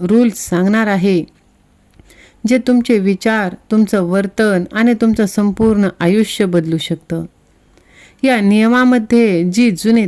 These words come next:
ताकद आहे, ती राजे, योद्धे आणि नेत्यांना बाकी जगापासून वेगळं बनवत होती.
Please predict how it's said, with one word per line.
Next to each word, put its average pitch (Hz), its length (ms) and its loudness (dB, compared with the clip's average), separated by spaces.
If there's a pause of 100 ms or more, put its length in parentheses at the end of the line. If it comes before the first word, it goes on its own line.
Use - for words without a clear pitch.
(100)
ताकद 180 380 -2
आहे, 190 600 0 (140)
ती 214 140 2
राजे, 185 640 0
योद्धे 185 720 0
आणि 202 220 0
नेत्यांना 185 800 0
बाकी 180 380 -2
जगापासून 180 800 -2
वेगळं 170 400 0
बनवत 160 400 -2
होती. 160 300 -8